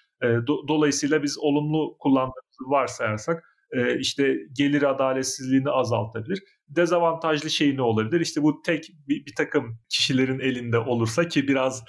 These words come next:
o tarafa da gidebilir yani son-, sonuçta, e, işler. E, bu sefer de hepimiz olduğumuzdan daha fakir oluruz, <laughs> daha zor şartlarda yaşarız.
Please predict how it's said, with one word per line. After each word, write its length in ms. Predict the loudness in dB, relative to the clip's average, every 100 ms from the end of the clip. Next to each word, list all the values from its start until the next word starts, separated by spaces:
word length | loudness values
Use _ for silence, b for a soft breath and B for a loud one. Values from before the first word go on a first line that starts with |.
| -4
o 140 | -2
tarafa 440 | 0 -2 0 0
da 140 | 0 0
gidebilir 520 | -2 0 0 0 -2
yani 280 | -2 -2 -4
son-, 260 | -8 -12 -10
sonuçta, 680 | -4 -4 -4 -4 -2 -2 -2
e, 140 | -2 -2
işler. 460 | -4 -2 0 0 -4 B B
E, 180 | 0 2
bu 60 | 0
sefer 440 | 0 0 -2 0
de 220 | 0 -2 B B
hepimiz 500 | 0 2 0 0 2
olduğumuzdan 680 | 2 2 0 0 0 0 2
daha 160 | 0
fakir 340 | 0 -4 -2 0
oluruz, 360 | 2 0 -4
<laughs> 40 | -2
daha 220 | -2 -4 -10 B B -4
zor 420 | 0 2 0 -2
şartlarda 480 | -2 -2 0 0 0 -4
yaşarız. 320 | -4 2 2